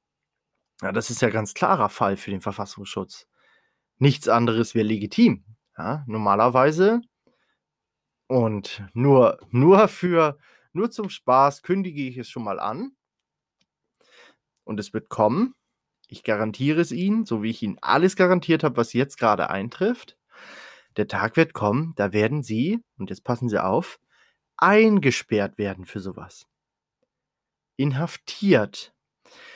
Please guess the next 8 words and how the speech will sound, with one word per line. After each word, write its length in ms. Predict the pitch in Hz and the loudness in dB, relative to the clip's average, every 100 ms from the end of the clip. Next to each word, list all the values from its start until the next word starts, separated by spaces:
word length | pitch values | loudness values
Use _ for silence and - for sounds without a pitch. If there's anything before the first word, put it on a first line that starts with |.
| - _ | -20 _
Vermutlich 1160 | - 117 107 110 110 117 117 165 240 - - _ _ _ _ _ _ _ _ _ - | -6 -4 -4 -4 -6 -4 -2 0 -2 -6 -20 _ _ _ _ _ _ _ _ _ -2
oder 220 | 110 87 | 0 0
eventuell 800 | 98 101 98 - 98 104 208 - _ - - _ _ | 0 -2 -2 -4 -2 0 -2 -4 _ -20 -20 _ _
in 180 | - 202 | 0 2
separate 720 | 123 143 147 147 156 165 202 | 2 0 2 2 2 2 2
Lager 580 | 202 226 233 202 117 104 | 4 4 4 4 2 0
dafür. 600 | 101 98 - 104 95 98 120 _ - | 0 -4 -6 -6 -4 -6 -12 _ -6
Und, 680 | 113 113 202 277 - - | -4 -2 -4 -6 -12 -20